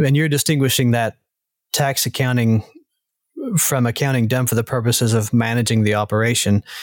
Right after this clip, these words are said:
Uh, maybe here's a good example. A, a cow-calf enterprise analysis published by W S U back in the nineteen nineties, uh, specific to irrigated pasture operations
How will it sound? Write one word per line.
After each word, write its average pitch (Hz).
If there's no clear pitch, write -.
Uh, 110
maybe 135
here's 131
a 113
good 113
example. 110
A, 92
a 123
cow-calf 139
enterprise 117
analysis 117
published 123
by 117
W 113
S -
U 113
back 123
in 113
the 113
nineteen 113
nineties, 113
uh, 98
specific 139
to 139
irrigated 117
pasture 120
operations 110